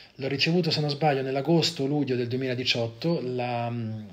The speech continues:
il manifesto, la locandina è lì, il, l'attestato è lì, e ne ho un bellissimo ricordo perché Anacapri è bellissima, perché c'era la mia compagna, perché la motivazione del premio,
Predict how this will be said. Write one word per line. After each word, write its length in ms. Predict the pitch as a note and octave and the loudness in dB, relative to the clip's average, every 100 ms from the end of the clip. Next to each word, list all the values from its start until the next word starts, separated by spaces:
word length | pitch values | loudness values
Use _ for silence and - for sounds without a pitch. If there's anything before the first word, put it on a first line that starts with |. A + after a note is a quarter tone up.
| - - - | -14 -16 -12
il 80 | C3+ | -8
manifesto, 600 | C3 C3 - C3+ - C3 | -6 -6 -4 -2 -2 -4
la 80 | A#2+ | -4
locandina 520 | A#2 A#2 A#2 C3 A#2+ | -4 -4 -2 -2 -2
è 60 | |
lì, 340 | B2 C#3+ D#3+ A2+ | -2 -2 -2 -2
il, 680 | A2 G#2+ G2+ G2+ F#2+ F#2 F2+ | -4 -4 -4 -6 -8 -10 -12
l'attestato 720 | G2+ G#2+ - G2 - F2+ - - | -8 -8 -2 -2 -2 -6 -8 -12
è 100 | A#2 | -6
lì, 360 | B2 F#3 - - _ _ _ _ _ _ - - | -2 -2 -4 -18 _ _ _ _ _ _ -16 -12
e 80 | A#2+ | -8
ne 100 | B2+ | -4
ho 40 | |
un 80 | B2 | -2
bellissimo 400 | C3 C3 - B2+ | -2 2 2 2
ricordo 480 | B2 B2+ C3+ D3 D#3 | -2 0 0 -2 -4
perché 220 | B2+ - | -6 -6
Anacapri 400 | G#2+ G#2+ A2 A2+ | -4 -4 -4 -4
è 20 | |
bellissima, 680 | A2+ C3 D3 - F#3+ F#3+ E3+ | -4 -2 2 2 2 0 -4
perché 280 | G#2+ G#2 A2 | -6 -6 -4
c'era 220 | A2 G#2 | -2 -2
la 100 | A2 | -4
mia 120 | A2+ | -4
compagna, 720 | C3 B2 D3 D3+ D#3+ E3+ F3 | -6 -6 -4 -2 0 0 -2
perché 1000 | E3+ - A2+ A2+ - B2 A#2 A#2 A2+ A2+ | -6 -6 -6 -6 -8 -4 -2 -2 -2 -2
la 220 | A2+ A#2+ A#2+ | -2 -2 -4
motivazione 800 | A#2+ B2+ B2 A#2 - C#3 C#3 C3 | -6 -6 -4 0 0 2 -2 -2
del 140 | B2 | -6
premio, 600 | A#2 C3+ A#2+ A2 G#2+ | -4 -2 -2 -2 -4